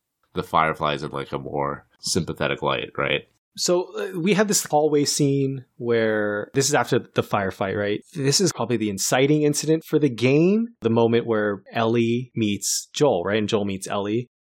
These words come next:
Speaker 2: Marlene is trying to sneak her out because we find out by the end of the episode is that she's been bitten, but she hasn't turned yet. I mean, if you're reading into it, no one's outright said it yet, but, like, it's kind of presumed that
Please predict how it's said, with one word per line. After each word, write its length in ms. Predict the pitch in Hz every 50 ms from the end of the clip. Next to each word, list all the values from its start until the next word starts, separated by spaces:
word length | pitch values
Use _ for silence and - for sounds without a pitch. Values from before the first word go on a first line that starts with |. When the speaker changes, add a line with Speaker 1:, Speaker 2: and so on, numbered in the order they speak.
| - 113
Speaker 2:
Marlene 680 | 113 113 117 117 117 131 131 131 131 127 120 120 120 -
is 220 | 123 117 101 -
trying 300 | - - 135 123 123 117
to 60 | 113 104
sneak 520 | - - - - 139 127 120 120 - -
her 360 | - - - 120 110 104 -
out 380 | 107 117 123 120 101 95 - - _ _ _ _ _ _ _ _ _ _ _
because 800 | - 120 113 - - 117 107 107 101 101 98 95 - - - -
we 120 | - 113 107
find 280 | - - 120 117 113
out 120 | 110 104 -
by 120 | 107 107
the 140 | 101 107 107
end 160 | 104 101 98
of 60 | 101
the 120 | 98 98 90
episode 520 | 110 156 - 170 - - 120 101 95 92
is 100 | 95 90
that 220 | 98 95 92 - -
she's 320 | - - 139 156 170 -
been 320 | - - 131 117 110 101
bitten, 420 | 98 139 151 165 127 101 90 90 -
but 140 | - 117 -
she 180 | - - 123 101
hasn't 480 | 110 107 101 - - 95 90 - -
turned 400 | - - 180 185 151 117 98 92
yet. 260 | - 101 - - - _ _ _ _
I 100 | - 117
mean, 200 | 113 113 110 107
if 120 | 107 - -
you're 80 | 120 101
reading 300 | 107 110 107 107 107 139
into 300 | 202 220 - - 147 127
it, 220 | 127 160 214 - - -
no 80 | 160
one's 160 | 180 175 - 156
outright 300 | 131 139 131 117 107 -
said 220 | - 147 135 135
it 60 | 147
yet, 180 | 147 151 151 151
but, 100 | - 117
like, 180 | 107 101 101 - -
it's 260 | - - 131 123 -
kind 160 | - 127 120
of 60 | 110
presumed 340 | 123 113 98 110 110 107 104
that 160 | 104 104 -